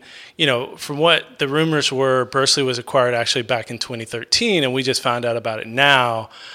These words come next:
Uh, but still, that's not a lot of time to solve some pretty big problems. So,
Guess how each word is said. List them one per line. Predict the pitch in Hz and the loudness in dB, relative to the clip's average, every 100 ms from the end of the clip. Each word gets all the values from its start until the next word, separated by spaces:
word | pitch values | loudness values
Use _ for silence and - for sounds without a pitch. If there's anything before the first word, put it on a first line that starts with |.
| - - | -18 -8
Uh, | 123 | -4
but | 120 | -2
still, | - - 196 | 0 2 4
that's | 156 175 - | 4 2 0
not | 233 247 | -2 -2
a | 233 | 0
lot | 202 185 | 6 6
of | 165 139 | 6 2
time | - 156 151 131 123 123 | 0 0 2 0 -2 -6
to | - 131 | -4 0
solve | - 135 131 | 2 2 0
some | 131 | -2
pretty | 120 - 135 | -6 -6 -6
big | 113 - 123 113 | -8 -6 -6 -6
problems. | - 127 117 110 104 107 | -2 0 0 -6 -8 -2
So, | - 127 117 | 2 4 2